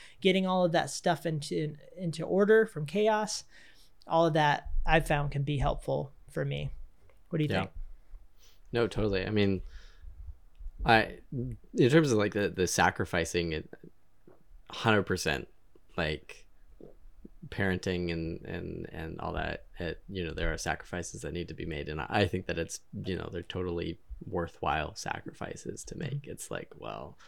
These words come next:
Speaker 2: I'm spending less time playing video games, but I have this, you know, this son that I get to play with, right? Like, that, that's, you know, infinitely more, more,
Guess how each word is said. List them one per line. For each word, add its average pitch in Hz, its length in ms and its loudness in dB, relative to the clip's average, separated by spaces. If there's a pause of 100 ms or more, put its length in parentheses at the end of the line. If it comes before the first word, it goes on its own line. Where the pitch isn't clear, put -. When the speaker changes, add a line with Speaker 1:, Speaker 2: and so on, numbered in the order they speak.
(500)
Speaker 2:
I'm 87 320 0
spending 101 340 2
less 113 220 6
time 113 280 10
playing 113 300 8
video 131 280 12
games, 104 480 6
but 101 140 0
I 95 120 2
have 104 520 8
this, 95 400 0 (440)
you 101 280 4
know, 87 380 2 (140)
this 104 220 -2
son 95 360 2
that 85 140 0
I 85 100 2
get 85 240 -4
to 92 80 -4
play 82 280 -4
with, - 180 -8
right? 80 400 0
Like, 78 440 -4 (1400)
that, - 260 -2 (120)
that's, - 460 -4 (300)
you 95 120 -2
know, 76 240 -4 (380)
infinitely 95 600 0
more, 78 360 -4
more, 78 420 -4